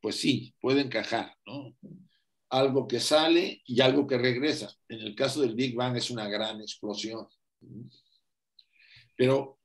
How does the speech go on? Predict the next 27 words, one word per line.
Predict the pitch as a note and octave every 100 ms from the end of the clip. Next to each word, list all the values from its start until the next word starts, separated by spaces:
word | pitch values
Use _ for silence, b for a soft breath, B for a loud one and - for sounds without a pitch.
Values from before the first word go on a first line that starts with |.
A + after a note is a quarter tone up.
| -
de | C#3+ C#3
alguna | C3+ D3+ G3+ F3+
forma, | - D3+ C#3 C#3 D3+ - _ _ _ _
la | A#2
doctrina | A#2+ B2+ D3+ F#3 E3
oculta | C#3 E3 - D3 -
tiene | - D#3+ D#3+
mucha | C#3+ D3+ -
relación | C#3+ B2 A2+ G#2+ C#3+ D3 D3
con | A#2+
las | G2+ G2
nuevas, | A#2+ C3 C3 - - _ _ _ _ _ -
eh, | A2+ G#2 F#2 - - _ _ A2+
vías | G#2+ C#3+ D3+ B2
de | A#2 G#2
la | G#2
ciencia | - C3 C3 B2 C3 C3 G#2+
para | G#2
explicar | G2 - G2 G2+ G#2 A#2+ A#2+ A2
la, | G2+ D#2+ _
la | G#2+ G#2
fun-, | - F#2+ F#2 _ _ _ -
la | A2
formación | - G2+ G2 F#2 - B2 A#2
de | G#2
este | G#2 A2+
cosmos. | A2+ A#2+ A2 F#2+ F#2 - -